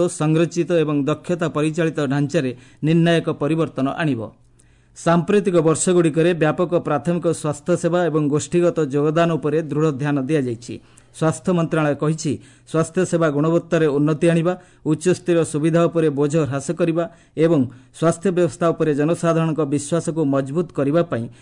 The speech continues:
ଏକ ତାଲିମପ୍ରାପ୍ତ ଏବଂ ଆତ୍ମବିଶ୍ୱାସୀ ପ୍ରାଥମିକ ସ୍ୱାସ୍ଥ୍ୟସେବା ମାନବ ସମ୍ବଳ ଆବଶ୍ୟକ।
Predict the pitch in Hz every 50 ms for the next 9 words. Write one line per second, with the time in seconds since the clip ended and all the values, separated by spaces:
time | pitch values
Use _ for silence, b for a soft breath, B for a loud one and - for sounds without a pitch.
0 | b b b 156 151 151 147 147 - - 143 160 175 175 160 175 175 160 - -
1 | 185 180 165 151 160 147 143 135 B B B B 143 156 151 - 185 185 175 170
2 | 170 - - 175 165 - 170 156 - 151 147 139 139 170 175 170 - 170 160 160
3 | - 151 143 - - 180 170 165 - 160 151 135 143 B B B B B 135 143
4 | 151 160 180 180 165 - - 160 156 139 139 151 156 - 160 151 151 139 - -
5 | 127 120